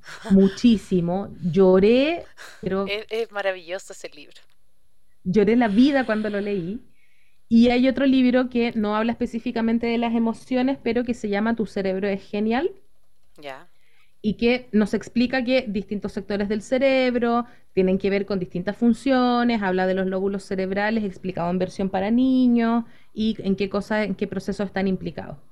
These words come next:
Speaker 1: Entonces, primero puedo hacer una descripción, aterrizar todo y ponerle nombre. Y esto que le pasa al papá es, por ejemplo, irritabilidad,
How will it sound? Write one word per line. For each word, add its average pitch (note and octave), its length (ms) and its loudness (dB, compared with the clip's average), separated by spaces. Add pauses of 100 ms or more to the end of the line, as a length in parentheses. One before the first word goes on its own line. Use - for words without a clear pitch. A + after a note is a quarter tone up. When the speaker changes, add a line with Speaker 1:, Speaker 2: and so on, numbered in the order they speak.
(760)
Speaker 1:
Entonces, B3+ 340 4
primero D4 640 2 (140)
puedo C4+ 220 2
hacer C#4+ 220 -4
una C#4+ 200 -4
descripción, C#4+ 880 -4
aterrizar A3+ 600 -2
todo D4+ 320 0
y B3 100 -2
ponerle A#3 420 0
nombre. D#3+ 440 -6 (280)
Y A3 140 4
esto A3+ 260 0
que F#3 100 0
le F3+ 120 0
pasa F#3 280 -2
al F#3+ 80 -2
papá G3 540 -2
es, G3 340 -4 (160)
por D#3+ 120 -12
ejemplo, F#3 440 -6
irritabilidad, E3+ 880 -2